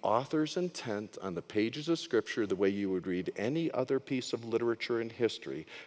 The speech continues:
trying to interpret that accurately as it was understood by its hearers, bring it into a modern context and say basically the same thing. If it's not that, we will have our feet firmly planted in midair.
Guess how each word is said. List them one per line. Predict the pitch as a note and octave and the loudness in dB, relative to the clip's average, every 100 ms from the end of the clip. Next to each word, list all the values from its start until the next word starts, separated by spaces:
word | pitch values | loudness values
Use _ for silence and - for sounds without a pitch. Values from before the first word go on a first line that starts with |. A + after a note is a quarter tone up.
| - | -4
trying | A#2+ A2 A2+ | 4 4 4
to | - | 2
interpret | G2+ - D3 D3 D#3 - | 0 2 4 4 2 6
that | D3 C#3 | 8 10
accurately | A2 G2+ - F#2+ G2 G2+ | 10 8 4 2 4 6
as | E2+ F#2+ | 6 4
it | G2 | -2
was | F2+ G2+ | -2 -2
understood | A2 C3 - C#3+ C#3 | 0 -2 0 2 4
by | D3 | 6
its | D3+ D3+ | 4 2
hearers, | - B2+ F2 D#2+ G2+ - - - | 2 4 4 4 0 -4 -10 0
bring | - A#2+ | 6 6
it | B2 | 6
into | B2 A2+ A#2 | 2 4 4
a | G2+ | 6
modern | G#2 G#2+ D3 E3 | 6 4 4 2
context | D#3 D3+ C#3 C3 G#2 F#2+ - | 0 0 0 2 2 2 2
and | A2+ G2 | -4 2
say | A2 | 4
basically | F#2+ - B2+ D#3+ E3+ - C#3 | 4 6 6 8 4 2 2
the | C3 | 0
same | - C#3 C3+ C3 | 0 0 0 -2
thing. | - B2 F#2+ - - - | 0 0 0 -8 -16 -6
If | A2 - | 0 4
it's | G#2+ - | 2 2
not | A#2 C#3 G3 F#3+ A2 G2+ | -2 2 2 0 -6 4
that, | G#2 C#3+ G#2 - - - - - - _ _ _ _ _ _ - | 10 12 10 4 -6 -10 -10 -20 -20 _ _ _ _ _ _ -4
we | A#2 | 2
will | A#2+ A#2 | 4 4
have | A#2 A2+ | 4 6
our | G2+ | 4
feet | - - C3+ - | 4 0 0 0
firmly | B2 A#2+ B2 A#2+ | 0 0 0 -2
planted | - G2+ G2 G2+ | 0 -2 0 0
in | F2+ E2+ | -2 0
midair. | F2 E2 D2+ - | 0 2 0 -2